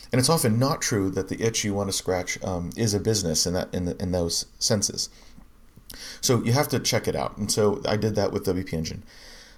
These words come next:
Um, now, to put this in perspective, though, before I tell you, um, how that went, um, I'll give you a counterexample I also did at around the same time. I had another idea for a company, um,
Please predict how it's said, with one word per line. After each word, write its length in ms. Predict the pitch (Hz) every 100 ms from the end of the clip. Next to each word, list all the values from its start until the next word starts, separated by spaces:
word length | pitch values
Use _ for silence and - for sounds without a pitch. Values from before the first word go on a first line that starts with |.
| -
Um, 340 | 101 98 95 - - - - - - - -
now, 200 | - 113
to 100 | -
put 160 | 117 190
this 160 | 156 151
in 80 |
perspective, 640 | 123 117 - 135 135 90 85
though, 220 | 101 92
before 300 | 90 95 110
I 80 | 101 87 - -
tell 220 | 117 113
you, 240 | 101 95 - 92
um, 360 | 92 87 87 - - -
how 120 | 101
that 200 | 117 -
went, 260 | 85 85 - - - - - -
um, 360 | 101 92 - -
I'll 140 | - 107
give 180 | 117 139
you 80 |
a 20 | 95
counterexample 800 | - 151 156 107 98 98 101 98
I 60 |
also 340 | 92 110 - 107
did 340 | 98 98 90 -
at 140 | 95
around 280 | - 107 104
the 80 | 104
same 240 | - 95
time. 300 | 85 85 73 -
I 60 |
had 120 | 98
another 360 | 104 120 208 170
idea 260 | 92 92 87
for 200 | 87 87
a 40 |
company, 440 | - 82 82 80 90 - - - - - - -
um, 400 | 98 92 85